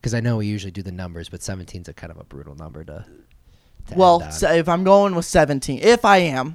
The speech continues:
Speaker 2: just for
Speaker 1: Theoretically.
Speaker 2: shits and giggles, I'm going Cristiano Ronaldo on
Speaker 1: Okay.
Speaker 2: Portugal.
Speaker 1: All right.
Speaker 2: 'Cause that's right as I'm becoming a soccer fan.
Speaker 1: Early on. Okay.
Speaker 2: And the only thing I really knew was, oh, Portugal. I'm
Speaker 1: Yeah.
Speaker 2: Portuguese. Like, that's who I root for.
Speaker 1: Okay.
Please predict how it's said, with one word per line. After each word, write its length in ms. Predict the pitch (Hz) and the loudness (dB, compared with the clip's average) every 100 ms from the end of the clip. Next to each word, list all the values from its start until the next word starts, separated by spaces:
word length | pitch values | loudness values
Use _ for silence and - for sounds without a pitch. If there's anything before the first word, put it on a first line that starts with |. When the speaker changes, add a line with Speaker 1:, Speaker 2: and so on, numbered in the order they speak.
| - | -4
Speaker 2:
just 320 | 170 160 - | -2 -2 -4
for 320 | 160 147 143 | 0 2 0
Speaker 1:
Theoretically. 400 | - 107 90 82 - 190 | -6 -8 -6 -6 0 2
Speaker 2:
shits 120 | 185 180 | 2 -2
and 120 | 175 | 0
giggles, 520 | 160 139 139 156 - _ _ _ _ _ _ _ | 2 2 0 -2 -6 _ _ _ _ _ _ _
I'm 140 | 147 165 | -6 0
going 340 | 180 175 170 | 2 2 0
Cristiano 520 | - 208 - 175 156 156 | -4 -4 2 4 4 2
Ronaldo 600 | 151 143 135 139 139 160 - | 2 4 4 2 2 -2 -6
on 140 | 113 131 | -4 -2
Speaker 1:
Okay. 100 | 92 | 0
Speaker 2:
Portugal. 600 | 202 220 165 143 131 - _ | 2 2 -2 -2 -2 -2 _
Speaker 1:
All 60 | 110 | -12
right. 260 | 104 92 - _ _ | -10 -12 -14 _ _
Speaker 2:
'Cause 140 | 185 165 | -2 2
that's 300 | 170 202 170 | 2 0 -2
right 340 | 156 190 202 170 | 2 6 6 4
as 200 | 165 170 | 0 4
I'm 180 | 160 156 | 2 0
becoming 340 | 147 151 135 | -2 -2 -2
a 40 | 131 | -4
soccer 380 | 147 127 - | -2 -2 -4
fan. 300 | 123 123 117 | -10 -8 -6
Speaker 1:
Early 300 | 104 107 101 | -6 -6 -6
on. 240 | 95 82 90 - | -10 -12 -14 -8
Okay. 120 | 104 | 0
Speaker 2:
And 440 | 165 165 156 151 147 | 4 4 4 2 2
the 140 | 165 | 2
only 180 | 175 190 | 4 4
thing 140 | 190 | 4
I 60 | 180 | 4
really 420 | 165 196 196 180 | 6 6 6 4
knew 600 | 190 208 202 190 180 180 _ _ _ _ | 2 4 6 6 4 2 _ _ _ _
was, 360 | 143 135 139 - | 0 0 0 0
oh, 120 | 170 | 0
Portugal. 520 | - 226 - 110 - - | 2 0 -2 -14 -12 -8
I'm 60 | |
Speaker 1:
Yeah. 80 | 101 | -4
Speaker 2:
Portuguese. 680 | 175 165 143 139 143 156 - | -4 -6 -8 -8 -8 -8 -8
Like, 220 | 139 139 | -6 -4
that's 260 | 151 151 - | 0 0 0
who 100 | 160 | 2
I 80 | 147 | 2
root 260 | 156 165 | 2 -2
for. 360 | - 139 135 90 | -2 -2 -2 -2
Speaker 1:
Okay. 260 | 98 101 | -6 -8